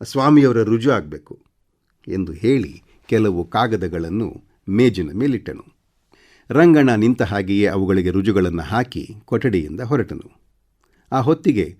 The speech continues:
ರಂಗನಾಥಪುರ ಕೇಂದ್ರದ ಉಪಾಧ್ಯಾಯರ ಸಂಘದ ಕಾರ್ಯದರ್ಶಿ ತಿಮ್ಮಣ್ಣ ಭಟ್ಟ ಬಂದು ಕೈ ಮುಗಿದು ಎರಡು ನಿಂಬೆ ಹಣ್ಣುಗಳನ್ನು ರಂಗಣ್ಣನಿಗೆ ಕಾಣಿಕೆ ಕೊಟ್ಟನು. "ಸ್ವಾಮಿಯವರ ಸವಾರಿ ನಾಳಿದ್ದು ರಂಗನಾಥಪುರಕ್ಕೆ ಪ್ರೋಗ್ರಾಮ್ ಇದೆ,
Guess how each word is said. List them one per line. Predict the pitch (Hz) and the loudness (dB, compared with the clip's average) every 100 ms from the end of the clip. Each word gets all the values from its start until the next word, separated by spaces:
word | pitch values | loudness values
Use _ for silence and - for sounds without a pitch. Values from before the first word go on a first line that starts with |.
| _ | _
ರಂಗನಾಥಪುರ | 104 131 143 127 104 92 104 95 | -2 2 2 2 0 -2 0 0
ಕೇಂದ್ರದ | 87 - 104 98 90 | -2 2 2 2 0
ಉಪಾಧ್ಯಾಯರ | 92 95 110 101 95 90 85 | -2 -2 -2 -2 -2 -4 -6
ಸಂಘದ | - 104 104 95 | -6 -2 0 0
ಕಾರ್ಯದರ್ಶಿ | 82 - - 95 101 98 85 85 - 80 - - _ - | -4 -8 -4 -2 0 0 -2 -8 -4 -4 -6 -20 _ 4
ತಿಮ್ಮಣ್ಣ | 160 156 135 101 | 4 6 2 0
ಭಟ್ಟ | 90 98 - | -4 -8 -6
ಬಂದು | 82 80 120 139 85 - _ _ | -10 -4 -2 -2 -4 -10 _ _
ಕೈ | 139 156 | 2 4
ಮುಗಿದು | 127 87 101 101 62 _ _ | 4 0 -4 -4 -6 _ _
ಎರಡು | 113 117 104 | 0 2 2
ನಿಂಬೆ | 98 143 139 123 | 4 4 4 2
ಹಣ್ಣುಗಳನ್ನು | 104 101 92 90 107 - - | 2 -2 -4 -4 -4 -6 -10
ರಂಗಣ್ಣನಿಗೆ | 101 139 123 98 87 - - | 0 2 2 0 -6 -12 -8
ಕಾಣಿಕೆ | 110 87 104 | -6 -6 -8
ಕೊಟ್ಟನು. | 135 117 - - _ _ _ _ _ _ _ _ | -6 -6 -8 -20 _ _ _ _ _ _ _ _
"ಸ್ವಾಮಿಯವರ | - 123 135 147 135 131 | -6 0 4 4 4 2
ಸವಾರಿ | 127 127 120 127 117 120 127 123 _ | 0 -2 0 0 2 4 2 -2 _
ನಾಳಿದ್ದು | 107 127 135 120 107 139 | -2 2 2 0 0 0
ರಂಗನಾಥಪುರಕ್ಕೆ | 120 131 131 120 107 120 110 | 2 2 0 -2 -2 -4 -2
ಪ್ರೋಗ್ರಾಮ್ | 123 113 120 117 127 120 | -6 -2 -2 0 0 0
ಇದೆ, | 107 117 113 | 2 2 0